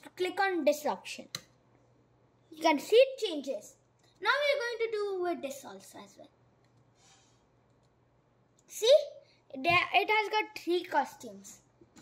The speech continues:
One, Dragon A, Dragon Two,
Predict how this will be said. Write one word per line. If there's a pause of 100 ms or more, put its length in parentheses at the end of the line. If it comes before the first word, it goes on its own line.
(100)
One,
Dragon
A,
Dragon
Two,